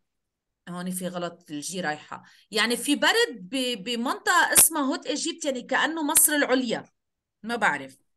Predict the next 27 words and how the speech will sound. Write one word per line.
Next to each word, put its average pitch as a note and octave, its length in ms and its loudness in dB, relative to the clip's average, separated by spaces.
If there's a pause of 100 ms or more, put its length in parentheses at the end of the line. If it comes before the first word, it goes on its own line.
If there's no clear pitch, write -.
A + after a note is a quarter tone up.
(400)
جمال: C4+ 500 4 (440)
"Non, F#4 320 -2
il C4 180 -6
fait C#4 220 -2
beau. C#4 500 -4 (200)
Il A#3+ 100 -4
y C4+ 80 4
a B3+ 60 4
du B3+ 140 -2
soleil F#4+ 540 2
toute E4+ 160 -10
la E4 120 2
journée." B3 440 -4
فجمال B3 500 0
بيقول C#4 300 -4
له: D#4 100 -2
"لا، D#4+ 320 2
الطقس - 400 -2
حلو F4 400 -4 (340)
كل G4+ 240 0
الوقت، F4+ 340 2
في، D#4+ 300 -4
في C#4 300 0
الشمس D4+ 440 0
بتطلع E4 380 -4
كل F4+ 260 -2
النهار." A3 520 -4